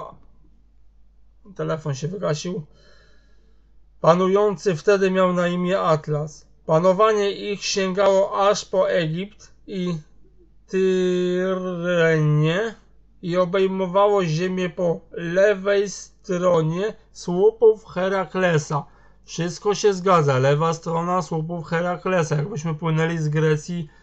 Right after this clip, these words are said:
na otwarty Atlantyk. Tylko że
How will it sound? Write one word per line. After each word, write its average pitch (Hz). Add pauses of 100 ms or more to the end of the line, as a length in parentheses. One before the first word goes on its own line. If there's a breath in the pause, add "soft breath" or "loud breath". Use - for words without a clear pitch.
(280 loud breath)
na 160
otwarty 160 (640)
Atlantyk. 151 (1040)
Tylko 180
że 156